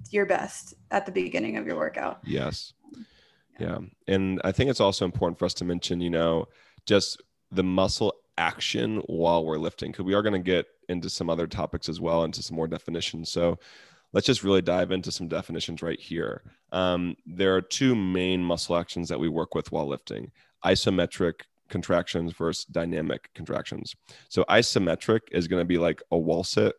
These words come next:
Speaker 2: or like a plank. So something where you're holding your muscle groups. Iso just means about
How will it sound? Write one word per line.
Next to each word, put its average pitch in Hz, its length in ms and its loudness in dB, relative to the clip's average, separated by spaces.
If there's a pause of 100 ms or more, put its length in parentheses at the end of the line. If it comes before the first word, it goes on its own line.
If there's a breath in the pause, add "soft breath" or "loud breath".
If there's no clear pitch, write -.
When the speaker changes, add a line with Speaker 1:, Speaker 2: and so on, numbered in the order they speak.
Speaker 2:
or 87 80 4
like 85 160 2
a 80 60 -6
plank. - 400 -8
So - 100 -12
something 87 240 -2
where 82 100 2
you're 85 140 2
holding 90 420 2
your 85 100 0
muscle - 280 -2
groups. - 320 -8 (360 soft breath)
Iso 110 460 4
just 92 220 0
means 87 260 0
about 85 320 2